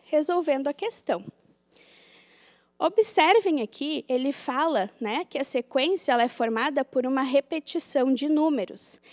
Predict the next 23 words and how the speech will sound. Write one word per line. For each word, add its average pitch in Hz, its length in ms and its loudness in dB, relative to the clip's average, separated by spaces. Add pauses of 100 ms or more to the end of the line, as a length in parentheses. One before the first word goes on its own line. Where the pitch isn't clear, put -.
(200)
E 277 80 -4
ele 277 220 2
destaca 311 680 -4
ali, 233 120 -4
então, 285 400 -2
esses 302 320 -6
blocos 262 760 -4 (140)
onde 285 260 -2
nós 302 220 -2
temos 277 320 -2
a 285 60 2
repetição. 277 720 -6 (520)
Aqui - 340 -6
eu 427 80 -2
destaquei 294 760 -4
em 381 160 -2
verde 262 600 -6 (280)
pra 302 160 -4
ficar 311 320 -6
bem 311 300 -2
fácil 349 720 -4
a 294 120 -4
visualização, 302 1040 -2